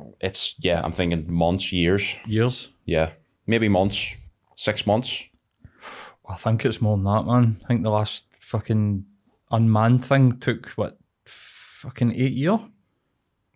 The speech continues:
Speaker 1: Eight years to Mars?
Speaker 2: Something like that, man, aye.
Speaker 1: <laughs>
Speaker 2: How long
Speaker 1: We're
Speaker 2: to
Speaker 1: also gonna get you to predict these in order, Paul, of most likely to happen to
Speaker 2: Okay.
Speaker 1: least likely.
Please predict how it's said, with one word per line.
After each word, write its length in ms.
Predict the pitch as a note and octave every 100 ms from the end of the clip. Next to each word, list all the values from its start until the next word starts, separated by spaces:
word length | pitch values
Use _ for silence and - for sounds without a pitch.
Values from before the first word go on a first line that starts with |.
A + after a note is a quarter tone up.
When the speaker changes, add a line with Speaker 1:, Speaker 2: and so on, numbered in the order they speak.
| _
Speaker 1:
Eight 200 | A2+ A2
years 300 | G#2 A2 C#3+
to 80 | -
Mars? 300 | F#2+ G2+ C#3+
Speaker 2:
Something 380 | B2+ D3 F#3+ G3+
like 120 | G#3
that, 180 | G3 G3+
man, 220 | F#3+ G3
aye. 580 | C3+ E3+ F3 - _ -
Speaker 1:
<laughs> 0 | A#2 - - - - - - - - -
Speaker 2:
How 80 | B2 A#2+
long 400 | A2+ A2+ A2+ A2
Speaker 1:
We're 140 | G#2+
Speaker 2:
to 60 | A#2
Speaker 1:
also 280 | B2 C3
gonna 220 | A2+ G#2+ G#2
get 160 | G2
you 100 | G2+
to 60 | G2
predict 420 | - F#2+ F#2+ F#2
these 220 | G2+ G2
in 120 | F#2+ F2
order, 340 | E2+ F2+ F#2+ G2+
Paul, 400 | - G#2+ G#2+ -
of 440 | F2+ E2+ E3+ - _ -
most 380 | F#2 F#2 - G#2
likely 300 | G2 G#2 G2
to 80 |
happen 380 | G2 F#2 F2+ G2+
to 80 | F2+ F2
Speaker 2:
Okay. 280 | F2 G2 F#2 - _ -
Speaker 1:
least 320 | F2 F2 -
likely. 380 | F2+ F2+ G2